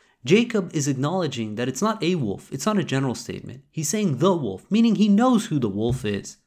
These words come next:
And by saying this, he's signifying that it's not worried about the brothers. He's worried about the devil getting to them in this isolated state without supervision, that they're gonna conduct an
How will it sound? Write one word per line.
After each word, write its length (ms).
And 160
by 140
saying 400
this, 240
he's 340
signifying 720
that 120
it's 160
not 220
worried 320
about 240
the 80
brothers. 460
He's 240
worried 380
about 220
the 80
devil 400
getting 420
to 140
them 300
in 220
this 240
isolated 600
state 480
without 440
supervision, 680
that 140
they're 120
gonna 180
conduct 520
an 140